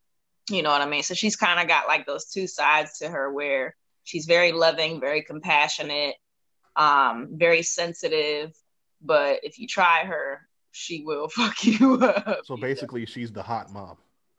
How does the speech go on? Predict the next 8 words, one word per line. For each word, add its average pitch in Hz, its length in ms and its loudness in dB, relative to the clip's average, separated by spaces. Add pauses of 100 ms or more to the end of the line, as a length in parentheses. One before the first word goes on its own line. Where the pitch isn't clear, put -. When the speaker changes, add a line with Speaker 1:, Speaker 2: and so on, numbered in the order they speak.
(840)
Speaker 1:
Essentially, 262 840 0
yeah. 339 180 -4 (580)
Essentially, 196 600 -8
yeah. 165 100 0
So - 140 -8
she's 339 280 2
like 294 220 6
Hera, 240 500 0